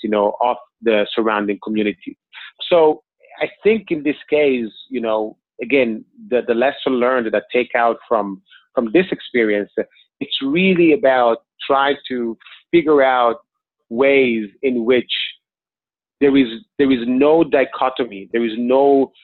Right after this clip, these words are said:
strong, there's no dichotomy, there's no strong choices that we have to make between, that a company has to make between creating impact, social impact, and, uh, and, and maximizing profits.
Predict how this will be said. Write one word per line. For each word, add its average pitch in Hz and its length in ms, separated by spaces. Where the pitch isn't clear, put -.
strong, 131 480
there's 117 160
no 156 180
dichotomy, 127 540
there's 127 200
no - 20
strong 120 380
choices 139 300
that 117 120
we 113 80
have 120 180
to 113 60
make 127 340
between, 117 300
that 113 100
a - 120
company 156 320
has 113 180
to 107 80
make 104 360
between 110 520
creating 139 380
impact, 117 460
social 139 320
impact, 117 520
and, 123 360
uh, 113 260
and, 120 380
and 123 180
maximizing 117 580
profits. - 420